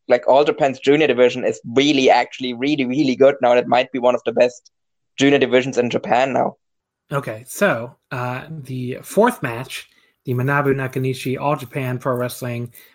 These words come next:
Speaker 2: final eight-man tag, uh, Jun Akiyama, Manabu Nakanishi, Osamu Nishimura, and Yutaka Yoshii, defeating Yoshitatsu, uh, Ryoji Sai, Tajiri, and Dan Tamura. In ten twenty-nine,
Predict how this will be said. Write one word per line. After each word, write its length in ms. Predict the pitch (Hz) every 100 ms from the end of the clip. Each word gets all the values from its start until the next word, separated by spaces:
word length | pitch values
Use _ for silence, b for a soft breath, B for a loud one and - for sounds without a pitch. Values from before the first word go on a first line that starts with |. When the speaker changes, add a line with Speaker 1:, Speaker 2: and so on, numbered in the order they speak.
| b
Speaker 2:
final 720 | - - 175 170 117 127 135 _ _ _ _ _ _
eight-man 340 | 156 151 135 135
tag, 440 | 143 113 110 110 b b b b b
uh, 380 | 120 117 120 -
Jun 300 | 143 151 170
Akiyama, 640 | 165 160 147 143 143 139 139
Manabu 340 | 127 123 123
Nakanishi, 600 | 120 113 123 120 127 120
Osamu 380 | 117 - 123 120
Nishimura, 500 | 113 - 123 123 123
and 100 | 117
Yutaka 380 | 110 131 - 117
Yoshii, 580 | 107 - 180 202 196 b b b -
defeating 540 | 117 - 135 131 127 -
Yoshitatsu, 1080 | 135 127 127 120 - 170 151 - 156 151 147 - _ _ _
uh, 40 | 110
Ryoji 340 | 117 120 110
Sai, 400 | - 156 147 147
Tajiri, 760 | 143 117 127 143 139 139 147 123
and 380 | 120 117 120 - _
Dan 220 | 127 117 113
Tamura. 580 | 117 135 170 170 175 b b b b _
In 480 | 123 117 113 117 127 - -
ten 240 | 196 196
twenty-nine, 580 | 196 143 135 135 135